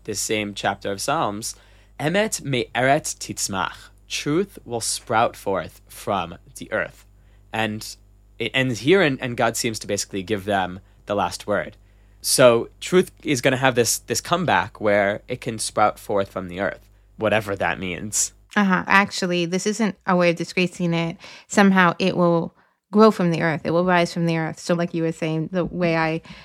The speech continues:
Speaker 2: mistakenly read it initially is actually, uh, kind of where the Medrash ends up. But it is confusing to think about what does that mean, almost like these little truth flowers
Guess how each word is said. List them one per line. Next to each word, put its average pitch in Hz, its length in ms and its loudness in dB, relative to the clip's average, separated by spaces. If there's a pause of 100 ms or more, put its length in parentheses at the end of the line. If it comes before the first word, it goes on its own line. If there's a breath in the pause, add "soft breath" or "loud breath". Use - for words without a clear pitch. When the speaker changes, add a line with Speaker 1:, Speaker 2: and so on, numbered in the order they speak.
(140 loud breath)
Speaker 2:
mistakenly 269 520 10
read 185 180 8
it 170 200 4
initially 196 560 4
is 180 160 0
actually, 165 680 -2 (180)
uh, - 140 2
kind 180 240 2
of 175 60 6
where 175 120 6
the 165 80 0
Medrash 165 540 -2
ends 165 320 2
up. 165 260 4
But 175 80 2
it 190 120 4
is 180 180 2 (120)
confusing 226 520 8
to 196 100 4
think 196 200 6
about 180 180 6
what 185 160 2
does 175 180 2
that 165 160 0
mean, 170 180 2
almost 165 240 0
like 170 100 -2
these 170 160 -4
little 165 160 2
truth 180 260 0
flowers 151 600 2